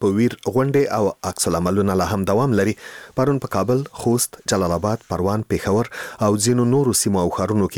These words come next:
یو شمیر مدني فعالانو د غونډو په جوړولو سره د ناکامورا وژنه وغندله او د هغه په یاد یې ډیوې بلې کړې.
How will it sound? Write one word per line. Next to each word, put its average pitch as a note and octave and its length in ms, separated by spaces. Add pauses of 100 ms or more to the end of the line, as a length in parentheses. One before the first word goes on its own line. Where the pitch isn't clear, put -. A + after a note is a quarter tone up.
(120)
یو G#2 160
شمیر G2 260
مدني F#2 320
فعالانو G#2+ 420
د F#2 160
غونډو A#2 320
په F2 160
جوړولو G2+ 480
سره A#2+ 160 (880)
د G2+ 320
ناکامورا G#2 640
وژنه G2+ 340
وغندله B2 460 (140)
او G2+ 80 (100)
د F2 160
هغه F2 260
په F2+ 140
یاد F#2+ 320
یې F2 40 (440)
ډیوې G2+ 420
بلې F#2 240
کړې. G#2 240